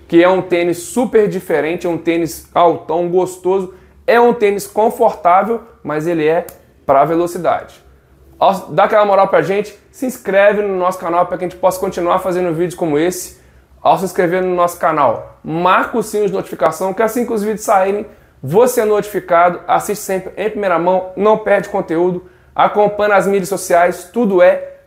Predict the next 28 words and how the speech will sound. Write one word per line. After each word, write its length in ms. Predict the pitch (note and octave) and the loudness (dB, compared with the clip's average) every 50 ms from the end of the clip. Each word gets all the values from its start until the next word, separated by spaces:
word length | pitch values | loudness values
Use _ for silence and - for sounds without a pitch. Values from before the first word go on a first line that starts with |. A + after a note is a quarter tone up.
| _ _ _ | _ _ _
quilometragem, 840 | - C4 C4 B3+ A#3 A3+ G#3+ G#3+ F#3+ E3+ D#3 C#3+ B2 A2+ A2 A2 - - | -2 0 2 2 2 0 -2 -2 0 2 4 4 4 2 0 -6 -12 -10
YouTube, 680 | - F#3+ G3+ F#3+ - - - G3+ G#3+ G#3 F3 D#3+ E3+ | -8 -6 -6 -6 -6 -8 -6 -4 -2 -2 -2 -2 -4
Instagram, 680 | F3+ G3+ - - - G3+ F#3 F3 D#3+ E3+ F3+ F#3 F3+ D#3+ | -6 -6 -8 -2 2 2 2 2 2 0 -2 -2 -2 -2
TikTok, 840 | - - - G3 F3+ - F#3+ F3 - - - F3+ F3+ E3+ E3+ - F#3+ | -4 -6 -8 -10 -8 -8 -10 -10 -8 -2 2 2 4 4 2 0 -6
Strava, 720 | F#3 - - - - E3 E3+ F3+ F#3 F3 D3+ C3+ C3 B2 | -10 -10 -12 -6 -2 2 4 4 4 4 2 0 -2 -4
Facebook, 760 | B2+ - F#3+ G3+ G3 - F#3+ D3 C#3 F3 F#3+ F3 - - - _ _ _ _ _ _ _ | -4 -4 -6 -6 -6 -6 -10 -8 -6 -6 -8 -8 -8 -14 -20 _ _ _ _ _ _ _
tudo 260 | - B3+ G#3 G#3 G#3 | -2 0 2 4 6
é 220 | G#3+ A3 G#3+ G#3+ - - - _ _ _ _ - | 6 6 4 4 0 -10 -20 _ _ _ _ -2
quilometragem 840 | - C4+ C4+ C4 A#3+ A#3 A3 A3 - F3+ F3+ F#3 F#3+ F#3 F3+ G3 F#3 | 0 2 2 2 2 2 0 -2 0 2 4 4 4 4 2 0 -4
sempre 480 | F3+ - - - G3 G#3 G3+ - G3+ | -6 -8 -10 -8 -6 -6 -6 -6 -6
com 180 | - G#3 G3+ F#3 | -6 -4 -6 -6
K. 420 | - - B2+ G#2 F#2+ - - - _ - | -6 -4 -4 -4 -6 -8 -14 -18 _ -4
E 80 | G3 | -2
não 160 | A#3 C#4 C#4 | 0 0 2
vai 220 | A3+ C4 C#4 C#4+ B3+ | 2 2 2 2 2
embora 220 | A3 B3 B3+ - | 4 2 2 2
não, 320 | G#3+ A3 A#3 A#3 A3+ - - - _ _ _ _ _ _ _ | 2 0 -2 -2 -4 -6 -12 -20 _ _ _ _ _ _ _
tem 160 | G#3+ A3 A3+ | 2 2 2
aqui, 260 | A3 G#3 - - A#3+ A#3 | 2 0 0 2 4 6
ó, 240 | G#3+ E3+ C3 - - - - - _ - | 6 6 4 2 0 -6 -16 -20 _ -8
duas 240 | D#3 D#3+ A#3 C4 G#3 | -4 -2 0 0 2
opções 400 | A3+ G#3+ A3 - G#3 G3+ G#3 G3+ | 0 -2 -2 -4 -4 -4 -2 -2
de 80 | F#3 D#3+ | -4 -4
vídeo 240 | D3+ F#3 F#3 F3 | -4 -4 -4 -2
pra 80 | F3 F3 | -2 0
você 240 | E3+ F3 E3+ F3+ F3+ | 0 0 0 0 -2
poder 280 | F3+ - D#3+ D3+ E3 | -2 -2 -2 -2 0
assistir, 600 | E3 E3 E3 C#3+ A#2+ - - - F3+ - - - | -2 -2 -2 -6 -8 -8 -6 -6 -6 -6 -6 -10